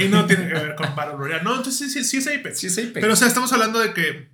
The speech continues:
Speaker 1: un estilo de arte medio parecido. La diferencia
Speaker 2: Sí.
Speaker 1: es que ahora va a llegar Epic y va a decir, "Tengo todas estas skins, ya no se construye, entonces se juega igual que tu juego. Tenemos más variedad de arma, tenemos
Speaker 2: Sí,
Speaker 1: servidores
Speaker 2: pero,
Speaker 1: más estables".
Speaker 2: pero sigue siendo un primera contra tercera persona.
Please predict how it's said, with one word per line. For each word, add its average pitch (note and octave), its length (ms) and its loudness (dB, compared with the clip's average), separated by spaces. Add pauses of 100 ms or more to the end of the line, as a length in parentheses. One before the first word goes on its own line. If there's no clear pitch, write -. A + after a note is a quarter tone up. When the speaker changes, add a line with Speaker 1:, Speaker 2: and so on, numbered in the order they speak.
(240)
Speaker 1:
un F#3+ 160 -10
estilo G3+ 540 -2
de F#3+ 100 0
arte F#3+ 560 -2
medio E3+ 460 -2
parecido. E3 420 -6
La F3+ 120 -2
diferencia F3+ 340 -2
Speaker 2:
Sí. F3+ 60 -2
Speaker 1:
es - 40 -4
que F#3 60 -2
ahora E3+ 120 2
va F3 40 2
a F3 40 2
llegar E3+ 260 0
Epic E3+ 260 -6
y D#3 60 -4
va D3+ 60 0
a D#3 40 0
decir, D#3 420 -6 (200)
"Tengo D3 260 -10
todas G3+ 300 -2
estas D3+ 260 -8
skins, A#3+ 420 -8 (240)
ya G3+ 80 0
no B3 80 -2
se A3+ 120 -2
construye, F#3 400 -2
entonces F3 280 -8
se E3+ 100 -8
juega D#3+ 220 -8
igual E3 200 -2
que F3+ 100 -6
tu F3 160 -10
juego. F3 320 -4 (460)
Tenemos D#3+ 640 -8
más F#3 240 -2
variedad G3 280 -2
de F3 120 0
arma, D#3 600 -6
tenemos D3+ 520 -10
Speaker 2:
Sí, - 140 -6
Speaker 1:
servidores D#3+ 360 0
Speaker 2:
pero, G#3 100 2
Speaker 1:
más G3+ 120 0
estables". E3+ 320 2
Speaker 2:
pero C#3+ 120 2
sigue D3+ 320 0
siendo D3+ 520 -2
un A#2+ 640 -4
primera A#2 340 -4
contra G#2+ 220 -10
tercera A2 320 -10
persona. C#3+ 440 -10